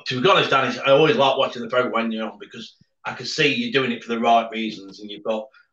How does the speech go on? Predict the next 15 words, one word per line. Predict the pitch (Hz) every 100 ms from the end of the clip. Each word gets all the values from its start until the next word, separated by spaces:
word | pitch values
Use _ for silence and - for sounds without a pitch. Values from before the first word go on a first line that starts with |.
| _
the | 107
sport | - 135 120 117
at | 110
your | 117
heart, | 107 -
and | 98
you've | 117
got | -
the | 113
dogs | 110 -
at | -
your | 107
heart, | 101 95 -
and | 104
you, | 104